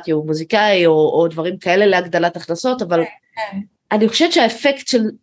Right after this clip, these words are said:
Speaker 1: הנדל"ן עבורכם יהיה יותר משמעותי.
Speaker 2: נכון. הקפיצות פה יהיו הרבה יותר גדולות.
Speaker 1: כן,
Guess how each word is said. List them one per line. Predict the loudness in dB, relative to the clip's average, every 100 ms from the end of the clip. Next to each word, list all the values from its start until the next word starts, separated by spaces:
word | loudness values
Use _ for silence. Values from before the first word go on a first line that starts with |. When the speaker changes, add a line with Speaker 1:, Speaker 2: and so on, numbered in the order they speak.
| _ _ -12
Speaker 1:
הנדל"ן | -12 -8 -6 -2 0 2 2
עבורכם | 2 0 0 -2 -2
יהיה | 0 2
יותר | 2 0 -2
משמעותי. | -4 -6 -8 -8 -16 _ _
Speaker 2:
נכון. | -8 -6 -6 -8 _ -10
הקפיצות | -4 0 2 2 2
פה | 2
יהיו | 4
הרבה | 2 2 0
יותר | 0 -4
גדולות. | 0 2 2 2 -4 -16
Speaker 1:
כן, | -2 0 0